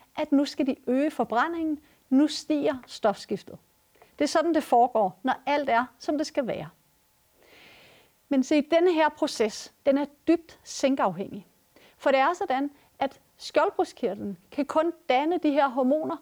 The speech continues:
hvis der er zink nok til stede. Og det er især omdannelsen af T fire til T tre, den er meget zinkafhængig. Men den største rolle for zink, det skyldes den her receptor. Fordi receptoren,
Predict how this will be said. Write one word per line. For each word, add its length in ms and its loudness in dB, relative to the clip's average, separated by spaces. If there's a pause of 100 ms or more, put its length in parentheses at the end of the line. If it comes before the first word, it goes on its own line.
(140)
hvis 160 -4
der 100 -2
er 120 0
zink 460 -4
nok 240 -2
til 140 -8
stede. 380 -8 (920)
Og 120 0
det 120 6
er 80 4
især 640 2
omdannelsen 800 0
af 120 -4
T 220 -6
fire 400 2
til 220 -4
T 220 -6
tre, 300 -4 (380)
den 160 4
er 60 -2
meget 280 0
zinkafhængig. 680 -6 (720)
Men 220 0
den 160 2
største 560 -2
rolle 460 -6
for 160 -4
zink, 360 -6 (480)
det 100 2
skyldes 440 0
den 160 0
her 220 0 (160)
receptor. 520 -4 (800)
Fordi 300 0
receptoren, 800 -2